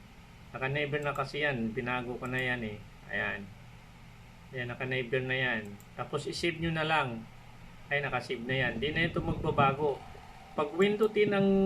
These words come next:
kuwan nyo, yung P C nyo, papasok rin kayo dun sa setting. Papasok, pagdating sa setting, pasok kayo sa,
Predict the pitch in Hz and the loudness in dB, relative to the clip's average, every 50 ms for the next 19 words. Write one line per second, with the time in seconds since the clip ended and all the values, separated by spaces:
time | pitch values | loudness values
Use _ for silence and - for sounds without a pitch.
0 | 190 190 185 185 185 185 185 185 180 180 180 180 180 180 175 165 - - 180 180 | 6 6 4 4 2 2 2 2 2 2 2 2 2 0 0 -2 -2 2 2 4
1 | 180 175 165 143 143 143 147 156 165 - - - - - - - - - - - | 4 4 4 4 4 2 2 0 -2 -6 -12 -16 -18 -18 -18 -18 -18 -18 -18 -18
2 | - - - 139 151 160 160 160 160 160 156 156 156 156 156 156 156 156 156 - | -18 -4 0 0 0 0 0 -2 -2 -4 -4 -4 -6 -6 -6 -6 -6 -8 -8 -4
3 | 160 165 165 - - 175 170 160 147 139 139 139 147 - - - - - - - | -4 -2 -2 0 0 0 0 2 2 0 0 0 -2 -6 -10 -16 -18 -18 -18 -20
4 | - - - - - - 160 147 139 175 170 165 - - 190 185 185 180 180 180 | -20 -20 -20 -20 -12 -8 -8 -2 2 2 2 4 2 0 2 2 2 2 2 2
5 | 180 180 175 175 170 165 156 160 165 170 - - - 160 156 156 165 170 180 180 | 2 2 2 2 2 0 -2 -2 -2 -4 -4 -2 2 4 6 6 6 6 4 2
6 | 185 185 - - - - - - - - - - - - - - - - - - | 0 -2 -6 -12 -20 -20 -20 -20 -20 -18 -18 -20 -20 -20 -20 -20 -18 -16 -8 -2
7 | - 165 160 - - 185 175 156 143 127 120 113 - - - - - - - - | -2 -2 0 2 4 4 4 4 2 -2 -4 -8 -12 -16 -20 -20 -20 -20 -20 -20
8 | - - - - - - - - - - - - - - - - 160 156 - - | -20 -20 -20 -20 -20 -20 -20 -20 -20 -20 -12 -8 -6 -4 0 0 0 0 0 -2
9 | 170 - - - - - - - 143 135 131 165 156 - 190 190 190 - 185 - | -6 -6 -8 -12 -18 -20 -6 -4 -4 -2 -2 -4 -2 0 0 0 0 0 0 2
10 | 196 180 180 180 175 165 165 170 180 185 180 180 - - - - - - - - | 2 2 2 2 2 0 2 2 0 -2 -4 -6 -8 -12 -16 -20 -20 -12 -4 0
11 | 147 147 147 - 175 165 - 165 165 165 165 160 - 147 147 151 156 156 156 151 | 0 0 2 0 0 0 0 0 0 0 0 0 2 4 6 6 6 6 4 2
12 | 151 | 0